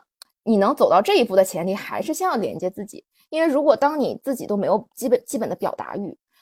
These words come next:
你都没有办法很流畅的用文字只是来表达你内心的感受，或者你在想到写作的时候，你没有办法突破那层恐惧，那根本没有办法去想连接他人这件事情。所以连接自己，我觉得是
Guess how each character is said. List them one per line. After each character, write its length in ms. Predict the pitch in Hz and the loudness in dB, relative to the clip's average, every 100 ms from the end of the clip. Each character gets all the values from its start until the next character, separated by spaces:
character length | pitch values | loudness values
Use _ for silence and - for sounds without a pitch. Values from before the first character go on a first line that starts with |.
| _ - | _ -4
你 120 | 190 | 0
都 80 | 233 | 2
没 120 | 240 | 4
有 100 | - | 4
办 220 | 339 311 | 4 2
法 280 | 208 - 190 | 2 0 -2
很 280 | - 208 165 | -2 -2 2
流 180 | 156 185 | 2 2
畅 200 | - 262 | -2 -2
的 100 | 233 | 0
用 160 | 233 | 0
文 160 | 156 185 | 0 0
字 160 | 254 | 0
只 140 | 247 160 | 0 -4
是 180 | - 254 | -2 0
来 100 | 285 | 2
表 180 | 240 | 0
达 120 | - 214 | -2 -6
你 100 | 180 | -6
内 140 | 220 | -6
心 160 | 214 415 | -6 -6
的 60 | |
感 180 | - - | -8 -10
受， 220 | - - - _ _ - | -10 -12 -12 _ _ -6
或 100 | 349 | 4
者 240 | - - _ _ _ | 4 4 _ _ _
你 140 | 240 214 | -2 2
在 120 | 370 | 2
想 140 | - | 2
到 100 | 202 | 0
写 200 | 277 - | 0 0
作 120 | 269 | 2
的 100 | 277 | 2
时 120 | 262 208 | 2 -2
候， 180 | 214 | -2
你 60 | 214 | 0
没 60 | 208 | 0
有 60 | |
办 120 | 311 | 0
法 140 | 320 - | 0 -4
突 180 | - 320 | -6 -6
破 120 | 302 | -4
那 100 | 226 | -2
层 160 | 196 | -4
恐 220 | 233 214 - | -6 -8 -10
惧， 220 | - - _ _ - | -12 -12 _ _ -6
那 100 | 285 | -2
根 160 | 403 466 | 2 2
本 120 | 180 | 0
没 140 | 151 | 0
有 120 | 220 | 0
办 140 | 233 254 | 2 2
法 120 | 170 | -2
去 120 | 226 | -6
想 220 | 226 127 | -8 -8
连 140 | 107 165 | -8 -6
接 100 | 220 | -6
他 200 | - 349 | -8 -8
人 160 | 262 175 | -8 -6
这 80 | 175 | -6
件 100 | 208 | -8
事 140 | 427 | -10
情。 180 | - - - _ _ - | -12 -16 -18 _ _ -6
所 140 | 349 | 0
以 40 | 294 | 4
连 200 | 185 214 | 4 4
接 120 | 330 | 0
自 200 | 392 233 | 0 -2
己， 100 | 175 | 0
我 100 | 147 | 0
觉 140 | 101 | 0
得 80 | 123 | -2
是 360 | - 233 190 | 0 0 -2